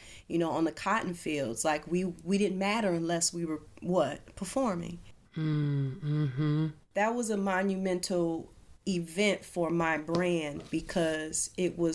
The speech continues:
Speaker 1: spearheading a message way ahead of the times, you know?
Speaker 2: Yeah, that's incredible.
Speaker 1: Yeah,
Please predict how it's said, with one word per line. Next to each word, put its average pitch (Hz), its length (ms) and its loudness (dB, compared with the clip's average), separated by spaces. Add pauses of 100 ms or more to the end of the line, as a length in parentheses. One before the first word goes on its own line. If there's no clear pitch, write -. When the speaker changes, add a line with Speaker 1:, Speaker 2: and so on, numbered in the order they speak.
(120)
Speaker 1:
spearheading 196 680 0
a 160 40 -6
message 165 800 -2
way 185 280 2
ahead 170 400 0
of 156 340 -2
the 165 80 -4
times, 170 800 -2
you 165 100 2
know? 170 260 0 (440)
Speaker 2:
Yeah, 147 460 2 (160)
that's 147 240 0
incredible. 151 1120 0
Speaker 1:
Yeah, 202 440 0